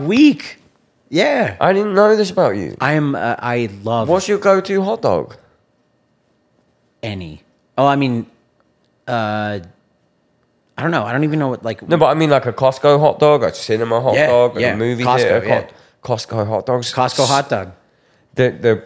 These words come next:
Speaker 2: Costco in fucking Glasgow.
Speaker 1: If there's
Speaker 2: The line is always so big, it, I never do it, but I love 'em so
Speaker 1: If there's
Speaker 2: much.
Speaker 1: one here, we can go tomorrow. I have, I have a membership.
Speaker 2: So do
Speaker 1: Well,
Speaker 2: I.
Speaker 1: actually, I don't think you need a membership to get the hot dog.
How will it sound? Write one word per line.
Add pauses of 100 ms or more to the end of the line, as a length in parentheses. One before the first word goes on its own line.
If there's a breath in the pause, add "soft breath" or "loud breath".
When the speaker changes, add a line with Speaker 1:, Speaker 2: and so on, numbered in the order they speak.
(140)
Speaker 2:
Costco
in
fucking
Glasgow.
Speaker 1:
If
there's
Speaker 2:
The
line
is
always
so
big,
it,
I
never
do
it,
but
I
love
'em
so
Speaker 1:
If
there's
Speaker 2:
much.
Speaker 1:
one
here,
we
can
go
tomorrow. (640)
I
have,
I
have
a
membership. (240)
Speaker 2:
So
do
Speaker 1:
Well,
Speaker 2:
I.
Speaker 1:
actually,
I
don't
think
you
need
a
membership
to
get
the
hot
dog.